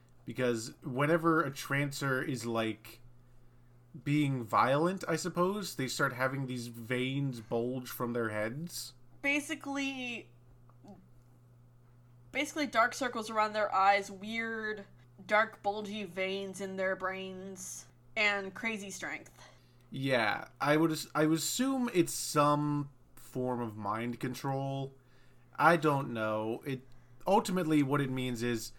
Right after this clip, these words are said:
Speaker 1: all these guys that have been mind controlled by, uh, Discount David Bowie is, are out to kill Baseball Guy. And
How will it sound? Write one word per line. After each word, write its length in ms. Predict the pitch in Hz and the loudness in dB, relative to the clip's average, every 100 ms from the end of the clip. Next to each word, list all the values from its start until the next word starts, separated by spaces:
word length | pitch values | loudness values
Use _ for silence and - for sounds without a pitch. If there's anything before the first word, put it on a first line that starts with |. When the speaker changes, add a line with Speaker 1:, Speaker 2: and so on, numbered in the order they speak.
| - - - - - - | -18 -18 -18 -20 -20 2
Speaker 1:
all 240 | 143 185 | 6 6
these 340 | 190 190 170 139 | 6 2 2 0
guys 640 | - 131 127 123 120 110 | 4 8 8 8 4 2
that 100 | 120 | -2
have 100 | 113 | -2
been 160 | 117 117 | -2 0
mind 300 | 117 123 117 | 0 -2 -4
controlled 720 | 117 110 117 113 107 104 117 - 117 | -10 -4 -2 -2 -4 -6 -12 -16 -4
by, 760 | 120 117 113 113 110 113 117 - - | 2 6 4 4 2 0 -2 -8 -4
uh, 360 | 123 113 110 107 - | -2 0 -2 -4 -6
Discount 400 | 143 135 139 120 | -4 0 0 2
David 320 | 127 110 104 | 0 -2 -4
Bowie 520 | 120 139 117 104 95 - - - - - - - - - - | 0 2 2 -2 -8 -12 -20 -20 -20 -20 -20 -20 -20 -20 -2
is, 920 | 147 143 143 139 135 131 123 - - - 131 - - - - - - - - | 2 4 6 6 4 2 -2 -4 -6 -10 -16 -18 -20 -20 -20 -20 -20 -20 2
are 220 | 147 143 | 4 4
out 380 | 160 170 170 - - | 6 6 6 0 -12
to 400 | - 147 143 139 | -6 -2 0 0
kill 600 | 139 - 123 113 117 113 - - - - - - - - - - - 127 | -4 -2 0 2 0 -2 -6 -20 -20 -20 -20 -20 -20 -20 -20 -20 -18 2
Baseball 420 | 190 190 131 120 | 2 4 4 4
Guy. 220 | 107 - - - - - - - - - - | 2 -4 -8 -20 -20 -20 -20 -20 -20 -20 -6
And 600 | 139 139 139 135 131 - | 0 2 2 2 0 -6